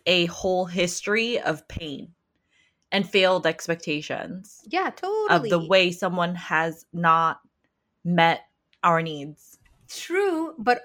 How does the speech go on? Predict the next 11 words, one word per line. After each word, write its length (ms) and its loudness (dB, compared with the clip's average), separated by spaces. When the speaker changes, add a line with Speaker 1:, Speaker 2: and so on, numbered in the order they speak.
Speaker 2:
also 680 2
in 240 4
our 380 4
inability 840 0
to 140 -12
be 180 -4
able 200 0
to 160 -14
set 340 -4
better 680 0
boundaries. 960 -2